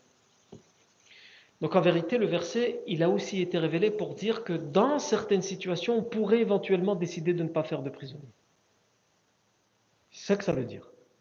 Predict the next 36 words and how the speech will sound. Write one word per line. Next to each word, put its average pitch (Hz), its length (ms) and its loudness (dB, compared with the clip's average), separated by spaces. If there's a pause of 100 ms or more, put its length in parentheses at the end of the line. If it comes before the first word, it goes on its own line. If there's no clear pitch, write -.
(880)
Et 196 100 8
pourtant, 311 400 8
les 269 140 10
versets 220 420 8
lui 220 220 4
disent 214 300 4
de 190 100 10
quand 240 180 12
même 226 180 10
garder 196 280 4
cette 180 180 -4
décision. 156 400 0
La 160 100 6
preuve, 202 220 -2
c'est 175 180 -4
quoi ? 214 160 0
C'est 214 160 -4
que 175 140 -6 (520)
plus 160 180 -8
tard, 220 260 4
donc 165 160 -4
le 151 80 -6
verset, 151 360 -4
euh, 139 240 -4 (720)
euh, 123 720 -6
soixante-dix 151 720 0 (160)
et 170 80 -2
soixante - 360 -2
et 156 60 4
onze, 214 300 -2 (340)
qu'est-ce 208 160 2
qu'Allah 175 260 6
Azza 156 160 4
wa 151 60 2
Jal 139 180 0
dit ? 147 240 -4